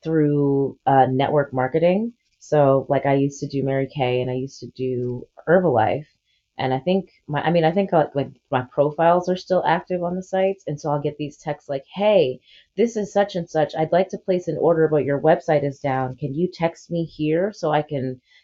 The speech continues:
order from you for my family?" And it's like, "Huh? What are we, what? No, no." So it's interesting. It's weird. And, um, they are desperate.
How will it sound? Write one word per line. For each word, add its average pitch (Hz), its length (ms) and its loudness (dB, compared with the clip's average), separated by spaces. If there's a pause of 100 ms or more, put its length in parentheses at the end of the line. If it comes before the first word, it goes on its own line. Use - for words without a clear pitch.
(120)
order 170 360 4
from 208 280 -2
you 214 240 -2
for 180 160 -2
my 135 180 -2
family?" 208 720 -2
And 180 140 -4
it's 185 120 -10
like, 185 260 2 (140)
"Huh? 339 240 -2 (380)
What 320 140 -4
are 381 120 2
we, 349 180 0 (100)
what? 202 180 2 (300)
No, - 520 -2 (460)
no." 98 300 -10 (240)
So 147 360 2 (440)
it's 147 180 -2
interesting. 139 640 -6
It's 139 180 -8
weird. 127 400 0 (100)
And, 131 460 -2 (100)
um, 127 480 0 (120)
they 143 200 2
are 131 120 0
desperate. - 520 -6